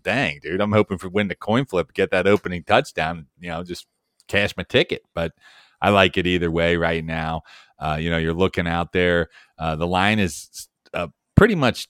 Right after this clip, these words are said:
two and a half in most spots, still sitting at two at, uh, DraftKings and Bet M G M, but pretty much everywhere else in the industry, it's up to two and a half now.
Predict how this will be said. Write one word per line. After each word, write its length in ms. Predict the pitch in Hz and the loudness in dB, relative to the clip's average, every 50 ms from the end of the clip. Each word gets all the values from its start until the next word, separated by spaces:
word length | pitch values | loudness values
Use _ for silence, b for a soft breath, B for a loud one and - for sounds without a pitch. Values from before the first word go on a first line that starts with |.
| _ | _
two 360 | - - - - 127 135 147 | -10 -8 -2 2 2 4 4
and 100 | 147 127 | 2 2
a 60 | 101 87 | 0 -2
half 460 | - - 92 95 104 110 110 - - | -2 -2 -2 0 0 0 -2 -2 -4
in 160 | 92 87 85 | -4 -4 -2
most 220 | 85 90 98 98 | 0 0 0 0
spots, 340 | - - - 101 104 101 - | -2 -4 -4 -2 -2 -4 -4
still 240 | - - 139 175 226 | -4 0 2 2 2
sitting 320 | 233 - - 190 175 147 | 2 0 0 0 0 0
at 140 | 107 95 - | -2 -4 -2
two 240 | - - 127 131 110 | 0 2 4 4 4
at, 200 | 87 80 71 - | 4 2 0 -4
uh, 300 | 82 82 80 78 76 76 71 - _ _ _ - | -6 -4 -4 -4 -4 -6 -8 -12 _ _ _ -8
DraftKings 640 | 82 80 87 104 110 - - - 107 104 104 92 - | -4 -2 0 0 -2 -4 -4 -2 -2 -2 -2 -2 -6
and 240 | - 76 73 - - | -8 -10 -10 -10 -8
Bet 180 | - 87 98 98 | -4 -2 -2 0
M 220 | 92 95 98 95 | -2 -2 -4 -6
G 180 | 78 78 73 71 | -6 -8 -8 -6
M, 280 | 78 90 90 78 67 | -6 -6 -6 -6 -8
but 140 | 67 67 - | -10 -10 -4
pretty 180 | - 101 120 110 | -4 -2 -2 -2
much 240 | 85 78 73 - | -2 -4 -4 -2
everywhere 400 | 87 92 92 90 76 73 78 78 | -2 -2 0 0 -2 -2 -2 -2
else 240 | 82 87 85 - - | 0 -2 -2 -4 -8
in 40 | 73 | -12
the 100 | 71 71 | -10 -8
industry, 420 | 82 87 78 71 - - 69 67 | -6 -6 -6 -8 -8 -10 -12 -12
it's 120 | 67 - - | -10 -6 -4
up 180 | 87 87 - | -4 -4 -4
to 80 | - - | -6 -12
two 280 | - - - 92 92 87 | -14 -6 -4 -4 -2 -2
and 80 | 76 | -4
a 80 | 71 67 | -6 -6
half 340 | 73 80 85 82 78 - - | -6 -4 -4 -4 -6 -8 -12
now. 300 | 65 57 57 53 55 | -16 -14 -14 -14 -16